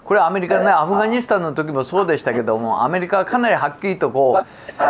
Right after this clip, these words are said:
あの、選別をしてきてるっていう可能性があって、だから日本が本当にこのままの状況の中でアメリカが守ってくれるのかどうか、核もないこの国を守るのかどうか、例えば中国なり北朝鮮なりの問題が出た時に、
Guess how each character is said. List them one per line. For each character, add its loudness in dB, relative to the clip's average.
あ 2
の、 2
選 -2
別 -2
を 4
し -6
て 2
き -12
て 2
る -2
っ -4
て -8
い 0
う 0
可 -4
能 -2
性 2
が 2
あ 4
っ 0
て、 2
だ 2
か 2
ら 0
日 -2
本 2
が 2
本 -2
当 2
に 2
こ -4
の 0
ま 2
ま 2
の 0
状 2
況 0
の -4
中 0
で 4
ア 4
メ -4
リ -6
カ 0
が 0
守 0
っ -16
て -8
く -6
れ 2
る 0
の 0
か 4
ど 0
う -4
か、 -2
核 -2
も -2
な 2
い -2
こ -6
の -2
国 -4
を 0
守 2
る -4
の -
か 0
ど 2
う -4
か、 0
例 4
え 4
ば 2
中 0
国 2
な 2
り -2
北 -2
朝 2
鮮 0
な 2
り -4
の -2
問 0
題 2
が 2
出 0
た 2
時 -4
に、 -4